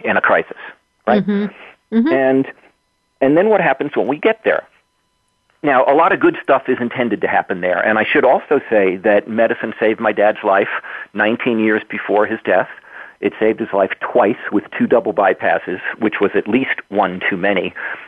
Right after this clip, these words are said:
Speaker 1: but I wasn't able to have that talk with my dad when I was in my early forties. But,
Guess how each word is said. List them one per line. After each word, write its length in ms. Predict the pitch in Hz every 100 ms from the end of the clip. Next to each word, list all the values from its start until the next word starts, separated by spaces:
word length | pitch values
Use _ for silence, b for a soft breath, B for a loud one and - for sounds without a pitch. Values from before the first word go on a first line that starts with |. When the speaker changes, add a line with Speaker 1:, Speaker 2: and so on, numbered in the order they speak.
| B
Speaker 1:
but 240 | - 98 -
I 160 | - 98
wasn't 300 | 104 107 98
able 180 | 95 90
to 80 | 87
have 180 | 90 82
that 220 | 92 -
talk 300 | 104 98 -
with 160 | 90
my 100 | 90
dad 360 | 85 90 87 87
when 120 | 90
I 100 | 92
was 140 | 85 85
in 160 | 95 87
my 320 | 85 82 - -
early 280 | 98 87 85
forties. 420 | - 92 82 101 - - _ _ B B B B B B _ _ _ _ - 135
But, 280 | - 156 -